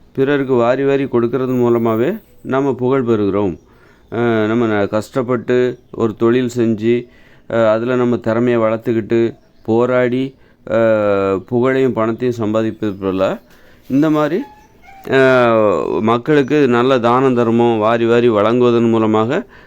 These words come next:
நம்ம பேர் எடுக்கிறது ரொம்ப ஈஸியா இருக்கு. முன்ன விட இப்ப தான் மக்கள் ரொம்ப புகழ்றாங்க" அப்படின்னு சொல்லி,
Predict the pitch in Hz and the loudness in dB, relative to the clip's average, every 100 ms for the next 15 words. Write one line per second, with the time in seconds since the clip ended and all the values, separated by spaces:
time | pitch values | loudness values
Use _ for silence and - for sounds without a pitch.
0 | - 113 131 113 143 143 131 123 120 127 | -8 0 0 2 2 4 4 2 2 2
1 | 143 127 131 123 127 131 117 98 104 95 | 2 2 2 0 -2 0 0 -2 -2 -4
2 | 87 117 143 143 151 139 135 127 143 117 | 0 2 2 2 0 -2 -2 -2 0 0
3 | - 117 107 110 135 120 110 107 101 92 | -2 -2 -2 0 0 -2 -2 0 0 0
4 | 95 90 87 107 110 87 92 151 | 0 -2 -2 -4 -2 -2 -2 -4